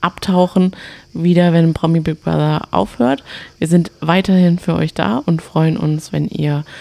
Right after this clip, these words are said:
uns weiterhin auch hören möchtet. So, jetzt würde ich sagen,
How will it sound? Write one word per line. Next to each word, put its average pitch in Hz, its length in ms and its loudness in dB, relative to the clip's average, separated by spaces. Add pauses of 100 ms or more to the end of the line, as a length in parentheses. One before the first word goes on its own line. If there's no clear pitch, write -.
(320)
uns - 180 -2
weiterhin 175 460 2
auch 165 200 -2
hören 143 220 0
möchtet. 139 460 -6 (400)
So, 143 200 0 (500)
jetzt - 440 -2
würde 160 140 0
ich 156 100 -8
sagen, 156 460 -2